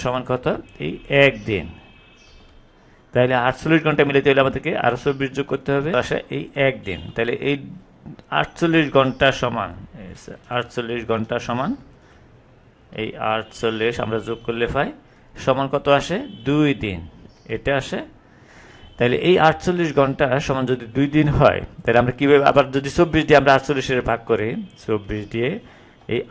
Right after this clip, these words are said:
আটচল্লিশকে ভাগ করলাম, এই চব্বিশ দুগুণে এই আটচল্লিশ, তাহলে এই শূন্য, তাহলে এখানে আসলো কত? ভাগফল দুই, তাহলে এই দুইয়ের সাথে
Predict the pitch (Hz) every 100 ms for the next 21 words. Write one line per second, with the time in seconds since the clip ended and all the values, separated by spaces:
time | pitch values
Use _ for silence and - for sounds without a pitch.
0 | 135 131 - 131 131 - 135 131 135 -
1 | 147 190 311 - _ - - - _ -
2 | 131 - 143 131 135 135 127 135 147 -
3 | - - - 135 131 - 120 104 90 90
4 | - - - - _ _ _ _ - -
5 | - _ - 110 120 - 113 - 127 135
6 | 208 - - - - - 120 131 143 139
7 | 143 143 151 143 139 - 151 285 302 -
8 | 156 165 151 101 90 95 _ _ _ _
9 | _ _ - - 147 147 165 160 147 147
10 | 143 147